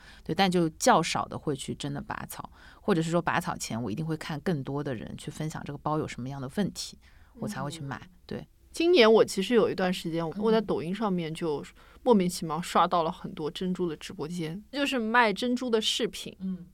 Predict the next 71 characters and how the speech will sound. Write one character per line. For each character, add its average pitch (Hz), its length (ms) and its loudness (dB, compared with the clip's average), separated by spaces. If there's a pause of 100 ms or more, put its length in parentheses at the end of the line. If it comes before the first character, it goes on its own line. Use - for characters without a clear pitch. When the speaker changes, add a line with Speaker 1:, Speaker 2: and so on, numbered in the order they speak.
(160)
Speaker 2:
然 185 180 -2
后 254 160 2
呢， 226 200 6 (220)
<laughs> 285 160 -4
它 - 200 -2
里 269 120 6
面 170 260 2
我 170 80 2
觉 165 120 -2
得 226 40 0
就 294 140 -2
是 233 100 -2
参 294 240 -4
差 - 140 -6
不 247 100 -6
齐， - 580 -12
Speaker 1:
嗯。 170 180 -16
Speaker 2:
我 202 120 2
也 262 100 8
很 247 200 0
难 185 220 0
说 254 240 2
是 220 260 -4
这 196 160 0
个， 165 260 0
因 269 120 -2
为 294 100 -4 (180)
它 330 200 4
的 294 100 4
种 254 240 0
草 160 240 -4
拔 139 260 -2
草 - 480 -8
其 - 300 -6
实 196 420 0 (300)
更 214 320 2
多 214 220 2
的 185 180 0
时 165 240 -6
候 185 180 -2
并 202 240 -4
不 185 80 -2
是 190 160 -4
说， 185 360 0 (320)
呃， 151 200 -2
我 131 160 -2
对 208 140 2
它 202 220 -2
有 165 100 0
个 143 180 -2
非 214 200 -2
常 180 120 0
大 190 160 2
的 160 60 0
预 175 160 -4
期， 226 480 -8
Speaker 1:
嗯。 170 100 -18
Speaker 2:
然 170 120 2
后 180 100 4
它 202 260 2 (200)
没 180 180 0
有 196 140 2
达 135 160 -2
到 185 160 4
我 165 160 0
想 - 180 -6
要 - 80 -8
的 156 80 -4
功 208 260 -4
能， 160 120 -6
Speaker 1:
嗯。 - 160 -14